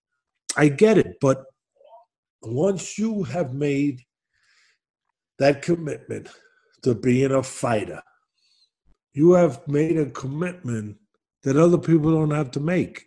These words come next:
in their realm, in their vocation, for the most part. You have, you know, it's, it's like going into the service. Once you say, "I'm, I wanna go," I'm,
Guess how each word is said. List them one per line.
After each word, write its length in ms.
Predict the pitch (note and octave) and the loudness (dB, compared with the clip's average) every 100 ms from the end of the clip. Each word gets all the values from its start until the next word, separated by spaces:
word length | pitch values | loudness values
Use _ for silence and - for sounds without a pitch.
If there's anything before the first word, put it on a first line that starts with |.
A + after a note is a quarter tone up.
| _ | _
in 140 | C3+ | 0
their 220 | B2+ C#3 C3+ | 2 4 2
realm, 500 | B2+ D3 A#2+ G2 F2 _ _ _ | 4 4 2 -2 -10 _ _ _
in 160 | C#3+ C#3 | -4 0
their 160 | C#3+ C3+ | 2 2
vocation, 840 | C3+ B2+ B2 D3 A#2+ - G2 F2+ | 2 0 2 0 0 -2 -12 -16
for 160 | - | -6
the 100 | C3 | -4
most 360 | A#2 C3 A#2 - | 0 0 0 -4
part. 300 | G#2+ G2 - _ _ _ _ _ _ - | -10 -10 -14 _ _ _ _ _ _ 0
You 300 | F3+ F#3+ F3+ | 2 4 2
have, 400 | E3 F#3 C3 - _ _ _ | 4 2 2 -10 _ _ _
you 100 | F#3+ | 2
know, 180 | D#3 E3+ | 4 2
it's, 200 | F3 - | 0 -2
it's 380 | F3+ D#3+ B2+ E3 | -4 -4 -6 -2
like 200 | E3 B2+ | -2 -2
going 240 | D#3 F3 | -2 0
into 320 | F3+ E3+ - | 0 -2 -2
the 280 | E3+ E3 C3 - | -2 -2 -4 -10
service. 760 | - - F#3+ G#3+ - A2+ - - _ _ _ | -16 -2 0 0 -4 -10 -12 -16 _ _ _
Once 280 | D3 G3+ D#3+ | 2 2 2
you 100 | G#3 | -4
say, 340 | F3+ - G3 C3+ | -4 0 2 4
"I'm, 220 | C#3 C3+ - _ | 0 -4 -16 _
I 80 | - | -2
wanna 220 | E3 F3 | 0 0
go," 220 | D#3 D#3+ - | -4 -6 -4
I'm, 260 | C3 D3+ | -4 -4